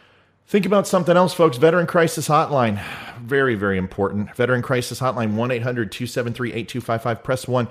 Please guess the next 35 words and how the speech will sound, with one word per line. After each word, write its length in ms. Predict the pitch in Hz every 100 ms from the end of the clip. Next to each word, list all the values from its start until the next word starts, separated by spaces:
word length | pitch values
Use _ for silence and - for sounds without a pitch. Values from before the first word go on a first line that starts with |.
| - - -
Please, 380 | - 123 85 -
if 140 | 101
you 80 | 110
know 120 | 143
of 80 | 139
a 40 | 120
veteran 380 | 104 104 92
who's 160 | 87 90
struggling, 480 | - 95 87 76 67
a 60 | 85
veteran 300 | 104 113 110
who's 180 | 107 110
having 240 | 104 95
some 160 | - 90
problems, 520 | 95 90 85 78 -
needs 200 | 107 110
some 140 | 101
help, 260 | 98 92 -
anything 380 | 127 160 - 107
like 180 | 90 82
that, 220 | 90 -
please 340 | - 160 104 - _ _ -
reach 380 | 101 160 175 -
out 280 | 143 131 -
to 80 | 110
the 60 | 101
Veteran 320 | 107 107 101
Crisis 400 | 107 101 - -
Hotline. 480 | 98 90 90 80 76 -
They 140 | 117
are 100 | 120
that 220 | 98 110 113
important. 480 | 101 - 101 90 - - _ -
If 180 | 123
y-, 120 | 101